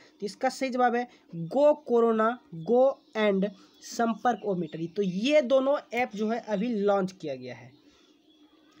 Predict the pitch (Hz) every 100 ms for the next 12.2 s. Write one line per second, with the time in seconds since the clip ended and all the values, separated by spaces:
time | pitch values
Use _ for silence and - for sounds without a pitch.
0 | - 214 262 254 262 302 - _ _ -
1 | - 214 233 - 247 247 240 247 - 302
2 | 269 214 226 220 _ 202 220 214 214 226
3 | 320 - - _ - 220 190 254 359 -
4 | - 143 151 127 120 - _ _ 196 233
5 | - 262 302 330 330 302 294 311 339 _
6 | _ _ 254 - _ - 302 - - -
7 | 294 294 - 262 285 - _ _ 160 156
8 | 254 - 269 330 320 294 208 233 277 302
9 | 311 247 - 190 190 247 262 285 262 294
10 | 294 220 185 247 240 285 302 277 220 202
11 | 240 - 311 - 214 180 - 143 127 -
12 | 123 -